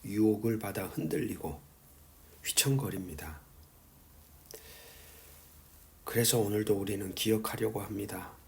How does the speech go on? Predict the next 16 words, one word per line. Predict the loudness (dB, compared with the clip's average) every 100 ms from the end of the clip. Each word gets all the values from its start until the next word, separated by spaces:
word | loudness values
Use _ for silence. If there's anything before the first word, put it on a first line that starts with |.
| -20 -12 -8
하나님이 | -2 -2 0 0 0 -2
과거 | -2 -4 -2 -4
나의 | -4 -4 -4
인생 | -2 0 0 -2
속에서 | -4 -6 -6 -6 -8 -12 -6
행하셨던 | -4 -4 -6 -8 -12 -12 -12 -18 -20 -20 -6
은총과 | -4 -2 -2 -2 -6 -8 -10 -12
자비의 | -10 -10 -8 -6 -4
손길, | -2 -4 -4 -8 -8 -16 -20 -20 -20 -20 -16
구원의 | -4 0 2 0 0
역사에 | 2 2 2 4 2
대해서 | 2 2 2 2
말입니다. | 0 -2 -2 -4 -4 -8 -14 -16 -18 -20 -20 -20 -20 -20 -20 -20 -12
도우시는 | -4 0 2 2 2
성령 | 0 2 2 4
안에서 | 2 0 0 -4